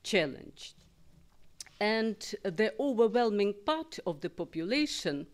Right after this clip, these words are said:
genuinely endorses Kremlin's, uh, posture, which is seen as a revival of national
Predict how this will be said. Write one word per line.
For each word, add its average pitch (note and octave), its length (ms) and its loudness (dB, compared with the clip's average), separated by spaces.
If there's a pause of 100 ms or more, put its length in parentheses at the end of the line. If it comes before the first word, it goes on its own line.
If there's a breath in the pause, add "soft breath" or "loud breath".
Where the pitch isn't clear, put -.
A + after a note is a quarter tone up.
(840)
genuinely A3+ 680 4 (340 loud breath)
endorses G3 640 2
Kremlin's, F3 880 0
uh, D3+ 540 -8 (140)
posture, C4+ 600 0 (440 loud breath)
which G3+ 320 -4
is F#3 140 -4
seen D4 460 0 (500 loud breath)
as F#3 180 0
a G#3 80 6
revival G3 800 2
of D#3+ 160 -2
national E3+ 680 0